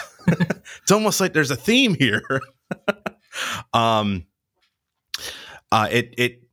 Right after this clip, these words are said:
really puts you in his point of view and makes you empathize with this character a lot more, the struggles he's going through. So, uh, from, back from that, um, award season, I definitely recommend checking out those two. Heading into twenty twenty-one,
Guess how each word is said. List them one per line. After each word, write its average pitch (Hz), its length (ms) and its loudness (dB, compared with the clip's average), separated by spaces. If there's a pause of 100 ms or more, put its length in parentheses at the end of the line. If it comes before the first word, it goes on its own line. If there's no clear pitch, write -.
(100)
really 147 340 2
puts - 340 -2
you 123 420 2
in 104 120 -2
his 110 240 2 (220)
point 113 220 2
of 90 60 0
view 104 240 2
and 98 120 2
makes 98 240 -2
you 104 60 -4
empathize 95 520 -2
with 87 100 -14
this 87 140 -8
character 90 400 0
a 90 60 -4
lot 87 260 -4
more, 85 340 -2
the 87 60 -6
struggles 87 400 -4
he's 85 140 -8
going 87 340 -4
through. 80 300 -6
So, 95 420 -2 (1120)
uh, 123 200 0
from, 127 340 -2
back 139 260 -2
from 127 400 -4
that, 110 400 -2
um, 95 480 -2 (580)
award 107 340 2
season, 104 360 0
I 92 80 2
definitely 95 340 -2
recommend 90 520 -4
checking 90 260 -4
out 87 180 -8
those 87 300 -6
two. 80 280 -6 (360)
Heading 180 320 0
into 156 200 0
twenty 131 320 0
twenty-one, 104 760 0